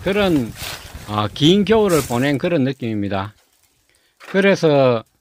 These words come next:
어, 이 다가온, 성큼 다가온 이 봄이 너무나 반갑기도 하고요. 또 좀 희망적인 것은 아직까지 뭐 코로나가 만연해 있지만,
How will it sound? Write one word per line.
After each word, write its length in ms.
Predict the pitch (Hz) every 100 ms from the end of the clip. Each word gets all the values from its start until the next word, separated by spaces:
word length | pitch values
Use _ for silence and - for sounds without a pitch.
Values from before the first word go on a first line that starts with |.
| _ _ _
어, 460 | 113 113 110 113 127
이 300 | 160 135 123
다가온, 720 | 147 202 196 156 151 123 104
성큼 540 | - - 143 147 220 208
다가온 480 | 208 190 165 151
이 80 | 143
봄이 400 | 127 143 160 180
너무나 380 | 131 131 180 180
반갑기도 560 | 135 139 165 165 135 117
하고요. 520 | 117 110 104 92 110 - _ _ - - - _ _ _ _ _
또 500 | 208 214 208 196 147 - _ - -
좀 240 | 208 220
희망적인 640 | 196 302 294 240 185 156 147
것은 640 | 143 139 127 113 104 101 - - - - - -
아직까지 800 | 196 190 214 196 180 160 143 127
뭐 180 | 135 123
코로나가 680 | - 160 165 180 160 139 127
만연해 460 | 104 123 170 170 165
있지만, 560 | 160 - 131 113 104